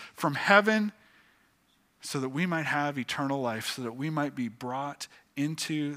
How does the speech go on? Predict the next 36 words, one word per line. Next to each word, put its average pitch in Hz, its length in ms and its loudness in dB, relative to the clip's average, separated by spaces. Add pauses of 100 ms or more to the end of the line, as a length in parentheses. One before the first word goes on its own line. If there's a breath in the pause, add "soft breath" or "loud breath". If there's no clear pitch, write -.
the 110 80 -10
family 139 480 0
of 127 120 -6
God. 117 300 0
And 120 100 -2
on 120 120 2
the 117 100 2
last 131 420 2
day, 143 200 0
when 127 180 -2
Jesus 135 500 -4
returns, 139 500 0
we 135 120 -2
will 131 160 -2
be 113 160 -4
raised 143 560 -2 (200 loud breath)
to - 120 -8
life 135 360 -4
everlasting 123 1160 -4
and 107 160 -10
be 107 120 -8
with 123 280 -8
him 127 220 -4 (280 loud breath)
as 110 240 -4
his 117 240 -6
sons 143 680 -2
and 90 180 -14
daughters 135 580 -6 (420 loud breath)
forever 123 560 -6 (640 soft breath)
in 107 140 -8
this 104 180 -4
family 143 640 -2 (200 loud breath)
that 98 160 -10
will 98 160 -10
never 101 760 0 (600)
end. - 340 -14